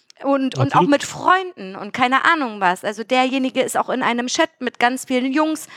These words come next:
Speaker 1: und postet die ganze Scheiße ständig in diesen Chat rein. Das hat da gar nichts zu suchen, weil das ist eigentlich eine andere Organisation, so. Die, die machen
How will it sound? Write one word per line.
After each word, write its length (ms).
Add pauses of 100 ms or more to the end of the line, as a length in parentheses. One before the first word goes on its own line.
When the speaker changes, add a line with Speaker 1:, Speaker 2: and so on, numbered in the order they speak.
(160)
Speaker 1:
und 180
postet 380
die 80
ganze 280
Scheiße 540 (240)
ständig 400
in 100
diesen 200
Chat 280
rein. 140
Das 140
hat 140
da 80
gar 160
nichts 200
zu 60
suchen, 320
weil 100
das 120
ist 120
eigentlich 280
eine 100
andere 240
Organisation, 840
so. 140
Die, 200 (400)
die 80
machen 320